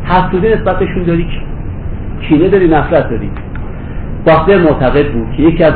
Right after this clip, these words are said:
واقعیت‌های مهم زندگی که ما باید بشناسیم برای اینکه اخلاق زندگی کنیم، ظرفیت روانی فضیلت ورزی خود من باید بشناسیم. من تا اینجا می‌تونم فضیلت ورزی داشته باشم، بیشتر از این من نخواهید دیگه. اخلاق،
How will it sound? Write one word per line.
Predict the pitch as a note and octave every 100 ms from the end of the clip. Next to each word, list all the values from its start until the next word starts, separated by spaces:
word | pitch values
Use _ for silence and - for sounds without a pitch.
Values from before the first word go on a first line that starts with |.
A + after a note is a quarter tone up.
| B2+
واقعیت‌های | B2+ C3+ A#2+ C3 - D3+ C#3
مهم | B2 A#2+ A2+ F#3 F3+ C#3 A#2+ G#2 G2 G#2
زندگی | G2 F#2+ G2 G#2 F#2+ F2+ - - - - - -
که | B2+
ما | C3+
باید | C3 C3
بشناسیم | G3 G3 F3 E3
برای | C3 A#2
اینکه | A#2
اخلاق | A2 A#2+ G#2+ G#2
زندگی | G#2
کنیم، | G2+ D#3+ -
ظرفیت | C3 B2+ - - B2+ E3+ B2+
روانی | C3 A#2 B2 B2 B2 D3+ A#3+
فضیلت | - C3+ A#2+ A#2+ A#2+
ورزی | A2+ A2+
خود | B2 B2
من | A2+
باید | G#2+ G#2
بشناسیم. | A2 A#2+ E3 - -
من | D#4
تا | A3+
اینجا | E4 D#3+ B2
می‌تونم | A#2 B2
فضیلت | A#2+ A#2 A#2+ B2
ورزی | A2+ A2
داشته | A2+ - B2+
باشم، | B2+ D3 -
بیشتر | G3 F3
از | F#3 G3+
این | F#3
من | G3
نخواهید | G3 F3+ C#3+ C#3+
دیگه. | - - - -
اخلاق، | D3 C3+ - C#3 F3 A3+